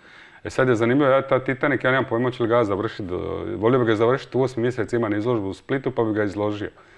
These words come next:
Ali morao bi napraviti Leonardo DiCaprio i njegovu, kako, Ke-, Kate, Kate i Jacka, je, i volio bi napraviti njih.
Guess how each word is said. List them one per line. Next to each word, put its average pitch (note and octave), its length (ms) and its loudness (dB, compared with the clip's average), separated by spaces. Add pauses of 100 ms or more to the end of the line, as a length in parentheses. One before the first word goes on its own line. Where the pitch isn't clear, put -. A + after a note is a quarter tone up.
(420)
Ali F#2 140 0
morao A#2+ 220 4
bi A#2 60 2
napraviti A2+ 440 0
Leonardo G2 600 2
DiCaprio G2 540 0
i F2 80 0
njegovu, F#2+ 400 -4
kako, G2 260 -2 (120)
Ke-, G#2+ 180 -2
Kate, A2 420 -4
Kate A2 320 0
i - 80 -8
Jacka, G#2+ 260 -4
je, E2+ 200 -8 (120)
i F#2 140 -6
volio G2+ 260 -2
bi G2 80 -4
napraviti G2+ 400 0
njih. C3+ 220 -2